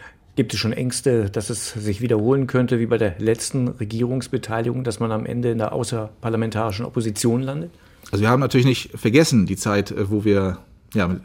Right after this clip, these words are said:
Speaker 2: Schwarz-Gelb und wir hatten f-, über vierzehn Prozent, historisch das beste Ergebnis. Und danach sind wir aus dem Bundestag geflogen, das ist ja schon, äh, sehr bemerkenswert.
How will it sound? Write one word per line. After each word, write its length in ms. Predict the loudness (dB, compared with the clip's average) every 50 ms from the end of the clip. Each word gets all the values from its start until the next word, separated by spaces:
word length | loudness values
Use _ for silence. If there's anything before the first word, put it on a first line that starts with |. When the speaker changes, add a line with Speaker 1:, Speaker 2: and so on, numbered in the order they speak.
| -8 -4
Speaker 2:
Schwarz-Gelb 500 | 0 0 0 2 4 6 6 6 4 2
und 140 | -2 -4 -2
wir 80 | -2
hatten 260 | -2 0 0 0 0 -2
f-, 140 | -4 -8 -8 -2
über 180 | 2 2 2 4
vierzehn 260 | 2 0 0 0 -2
Prozent, 380 | -2 -2 -2 0 0 -2 0
historisch 460 | -2 -4 -4 -2 -2 -2 -2 -4 -6 -14
das 100 | -10 -6
beste 260 | -4 -4 -2 -2 -4
Ergebnis. 500 | -2 -2 -2 -2 -2 -2 -4 -4 -4 -6 -10 -18 -20 -20 -20 -20 -20 -8 -4
Und 120 | 2 4 6
danach 360 | 6 8 6 6 4 2 -2
sind 220 | -4 -2 0 2
wir 140 | 2 2 2
aus 60 | 0
dem 160 | 0 -2 0 2
Bundestag 380 | 4 2 2 2 0 -2 -2
geflogen, 360 | -4 -6 -4 -2 0 0 0
das 120 | 0 -2 -2
ist 40 | -4
ja 60 | -6
schon, 280 | -4 -2 0 0 0
äh, 40 | 0 -2 -6 -8 -10 -12 -10
sehr 180 | -4 -2 0
bemerkenswert. 720 | 2 2 4 4 2 2 0 -2 -4 -2 0 -2 -2 -2 -4